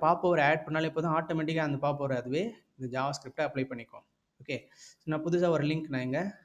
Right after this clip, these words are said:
கிரியேட் பண்றேன். ஓகேங்களா? So இப்போ பாத்தீங்கன்னா இங்கிலே என்ன கொடுத்துருக்காங்க, இது ஒரு பேராகிராஃப். ஓகே, so இந்த பேராகிராஃப் டேக்குள்ள இதை நான் போடுறேன்.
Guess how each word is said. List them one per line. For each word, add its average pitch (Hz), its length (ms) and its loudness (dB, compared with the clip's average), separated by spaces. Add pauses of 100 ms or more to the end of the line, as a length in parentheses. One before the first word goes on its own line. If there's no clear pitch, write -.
(380)
கிரியேட் 131 220 -4
பண்றேன். - 280 -14 (840)
ஓகேங்களா? 127 340 -6 (480)
So - 120 -16
இப்போ 139 240 -2
பாத்தீங்கன்னா 139 400 0
இங்கிலே 131 340 0 (1800)
என்ன 143 160 -4
கொடுத்துருக்காங்க, 123 500 -6 (1600)
இது 127 80 0 (100)
ஒரு 156 100 0 (340)
பேராகிராஃப். 113 460 -8 (1300)
ஓகே, 165 160 -2 (600)
so - 140 -8
இந்த 135 180 0
பேராகிராஃப் 147 460 2
டேக்குள்ள 120 400 -6 (1800)
இதை 139 160 -16
நான் 127 160 -12
போடுறேன். 139 320 -2